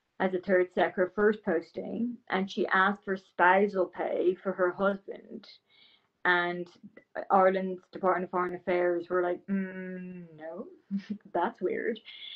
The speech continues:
And she said, "Why?" They're like, "Because we do not give spousal pay to men." <laughs> And she, she was like, "But you give it to the wives." They're like, "Yeah." And she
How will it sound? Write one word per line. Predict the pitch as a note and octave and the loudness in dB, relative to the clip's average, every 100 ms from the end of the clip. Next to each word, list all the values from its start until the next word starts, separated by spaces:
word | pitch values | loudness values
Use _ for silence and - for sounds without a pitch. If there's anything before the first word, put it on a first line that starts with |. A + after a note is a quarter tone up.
| - _ F3 | -20 _ -2
And | F#3 F#3 - | 0 -2 -6
she | F#3+ | 0
said, | F#3+ F3 | 0 4
"Why?" | F3+ F#3+ F3+ | 4 4 2
They're | F3 | -2
like, | F3 - - | -4 -8 -18
"Because | F3 F3 F3 E3+ E3+ E3 _ _ _ _ _ _ _ | -14 -2 0 0 -6 -18 _ _ _ _ _ _ _
we | F3+ F3+ | 0 2
do | F3 F3 | 2 -2
not | E3+ E3+ - - | -2 -6 -8 -2
give | F3+ E3+ | 0 0
spousal | F3 E3+ F3 | -2 -2 -4
pay | F3 E3+ | -2 -4
to | F3 | -4
men." | E3 F3 C4+ F#4+ A4+ - - | -8 -8 -8 -10 -14 -20 -10
<laughs> | G#3+ - | -10 0
And | F#3 F3 F3 F3 F3 - _ - - - - _ | 2 2 0 -4 -6 -10 _ -20 -20 -20 -20 _
she, | - G#3+ G3+ G3 - | -12 -2 0 0 -2
she | - | -8
was | F#3 | -2
like, | F3+ F#3 | 0 0
"But | F#3 | -2
you | F#3 | -4
give | F#3+ G3 | -2 -2
it | - | -2
to | G3+ | -2
the | |
wives." | F3+ F#3 F3 F3 | 2 4 2 0
They're | F3 | -2
like, | F3 E3+ - | -2 -4 -6
"Yeah." | G3+ F#3 D4+ F#4 - _ _ _ - | -2 0 2 0 -6 _ _ _ 2
And | F#3+ G3 F#3 F#3+ F#3+ F#3 - - - - - _ _ _ _ _ _ _ | 4 4 0 -2 -6 -8 -14 -20 -20 -20 -20 _ _ _ _ _ _ _
she | - - A#3 A#3+ | -16 -6 -2 0